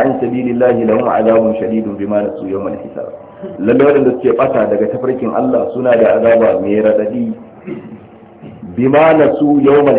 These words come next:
hisab. Bi ma'ana, akwai takadim da ta'khir a gurin malaman tafsiri suna cewa, "Innal ladina, ah, yudilluna an sabilillahi lahum adhabun shadidun yawmal hisab bima nasu."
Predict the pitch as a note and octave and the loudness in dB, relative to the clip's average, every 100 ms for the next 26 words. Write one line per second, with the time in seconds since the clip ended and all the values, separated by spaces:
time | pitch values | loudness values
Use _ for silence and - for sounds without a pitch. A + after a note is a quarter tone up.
0 | A2+ G#2+ G#2+ E2+ - - A#2+ D#3 C#3+ D3+ | -2 -2 -2 -2 -4 -2 0 4 4 4
1 | - - - - C#3+ C3+ A#2+ A2 B2+ A#2 | 2 -4 -6 -2 0 0 0 -2 0 -2
2 | - F#2+ C3 G#2 G#2+ A#2 A#2 G2+ G#2 A2 | -2 -4 -2 -2 0 0 2 2 0 -2
3 | G#2+ - A2 A2 A2+ A2 G#2+ G#2+ - - | -8 -6 -6 -4 -4 0 0 0 -6 -6
4 | C#3+ C#3+ C#3+ C3 C3+ C3+ C3 C3+ - - | 0 2 4 2 2 2 0 -2 -10 -18
5 | - - B2 A#2+ B2 A#2 B2 C3+ C3+ B2 | -10 -2 0 2 2 0 0 2 2 0
6 | C3 B2+ A#2 C3 B2 C3 B2+ A#2+ A2+ B2+ | -2 -4 -4 -2 -2 2 2 2 0 0
7 | - A#2 B2 C3 B2 A2 A2+ B2 C3 A#2 | 0 0 2 2 0 -2 -2 0 0 0
8 | A2+ C3 B2+ A2+ - G#2 - B2+ A#2 G#2 | 2 2 4 2 -2 -6 -2 0 0 -2
9 | - - G#2 G#2 A2 A#2+ A2+ G2 - | -10 -14 -8 -4 0 0 0 -2 -6